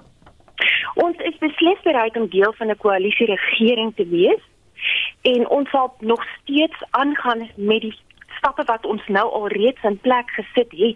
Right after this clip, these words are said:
vir die gemeenskap en die privaat sektor, sal ons dan net voorthou. Uh, ons hoop en ek glo dat daar die, by die stempunte vir ons 'n bevestiging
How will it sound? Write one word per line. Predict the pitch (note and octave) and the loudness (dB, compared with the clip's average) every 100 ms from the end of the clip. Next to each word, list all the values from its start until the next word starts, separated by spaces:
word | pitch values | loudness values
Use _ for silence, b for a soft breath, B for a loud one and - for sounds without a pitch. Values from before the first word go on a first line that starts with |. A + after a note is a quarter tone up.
| - | 0
vir | C4 B3 | -2 0
die | A3 | -4
gemeenskap | A3 G3 F#3+ - G#3 | -2 0 0 0 -2
en | G3 | -2
die | G3 | -2
privaat | G3 F#3+ G#3 G#3 - | -2 0 0 -2 -6
sektor, | D#3+ - D#3 - B B B - | -6 -2 -4 -2 B B B -2
sal | A#3+ - | -2 -2
ons | A3+ G#3+ | -8 -4
dan | F#3 | -2
net | G3+ G#3+ | -2 -4
voorthou. | - G#3+ G#3 D#3 D3 - B B B B B - - | 0 0 0 -2 -4 -6 B B B B B -8 -4
Uh, | E3+ - | -2 -2
ons | A#3+ A3+ - | -4 -4 -12
hoop | F3 F#3+ A#3+ - - | 0 2 2 0 -10
en | A3 G3+ | -6 -4
ek | G3+ | 0
glo | - - A#3+ A3+ B3+ F4+ - | 0 2 2 4 4 2 -4
dat | G#3 G3+ - | -4 -2 0
daar | F3+ F#3 - | -2 -2 -6
die, | - F3+ F3+ | -8 -4 -2
by | F#3 G3+ | -2 -2
die | G#3 - - | -4 -8 -2
stempunte | B3 A#3+ A#3 C#4 B3 A#3+ A3 B3 F#4 B B - | 2 2 2 -2 -4 -2 0 0 -2 B B -4
vir | A3+ - | -2 0
ons | A3+ A3 | 0 0
'n | - | 0
bevestiging | G#3 G3 - A3 - C4+ B3 | -2 -2 -2 -2 -2 0 2